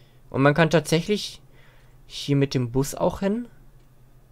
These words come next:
Ist sogar ein Fahrradfahrer am Start. Also es ist wohl irgendwie mehr oder weniger öffentlich zugänglich. Wobei hier so Personen durchgestrichen sind.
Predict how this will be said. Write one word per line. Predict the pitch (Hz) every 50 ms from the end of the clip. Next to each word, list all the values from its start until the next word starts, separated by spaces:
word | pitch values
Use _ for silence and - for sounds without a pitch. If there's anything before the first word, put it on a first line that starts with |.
| _ -
Ist | - -
sogar | - - 110
ein | 101
Fahrradfahrer | - - 127 131 151 151 147 - 151 143 143
am | 143 143
Start. | - - - 143 151 147 - - - - - - - - - - - - - - _ - - - - - - - - - - - - - - - - - - - - _ - - - - - - -
Also | - 117 127 135
es | - - 147
ist | - - 143 - -
wohl | 180 185 - - -
irgendwie | 135 139 147 165 170 151
mehr | 139 135 143
oder | 151 156
weniger | 165 170 170 180 180 180 180 - - - _ - _ - - _ - - - -
öffentlich | - 117 135 - - 170 - 180 170 - - - - -
zugänglich. | - - - 143 139 117 107 104 113 113 120 - - - - - - - - - - -
Wobei | - - 120 117 123
hier | 127 131
so | 131 143
Personen | 131 - 156 143 120 131 139 135
durchgestrichen | 127 147 156 147 - - 131 - - - 107 120 117 113
sind. | - - 110 117 - -